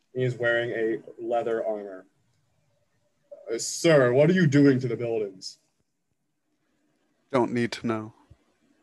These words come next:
Speaker 1: "I, I, I'm a member of this town's guard." I need to know what you're doing for these buildings.
Speaker 2: What's a town guard?
Speaker 1: I th-,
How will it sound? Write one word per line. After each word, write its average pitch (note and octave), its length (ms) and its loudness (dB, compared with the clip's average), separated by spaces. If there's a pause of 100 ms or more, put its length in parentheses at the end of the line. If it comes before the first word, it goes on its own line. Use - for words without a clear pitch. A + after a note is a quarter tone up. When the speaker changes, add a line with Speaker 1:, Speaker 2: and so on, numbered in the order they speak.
(360)
Speaker 1:
"I, B2+ 300 4
I, B2 380 4
I'm B2 160 -2 (160)
a C3 40 -2
member C3+ 360 4
of B2+ 100 -2
this B2+ 160 -4
town's C3+ 420 -2
guard." B2+ 520 4 (400)
I B2+ 60 -6
need C3 140 0
to C3 100 -6
know B2+ 80 0
what B2+ 100 0
you're A#2+ 80 -6
doing B2 220 -4
for A#2+ 80 -12
these A2+ 160 -10
buildings. A2+ 600 -8 (680)
Speaker 2:
What's C3+ 200 0
a B2 40 0
town A#2+ 360 -4
guard? A2+ 420 -4 (1700)
Speaker 1:
I D#3 120 6
th-, - 140 -8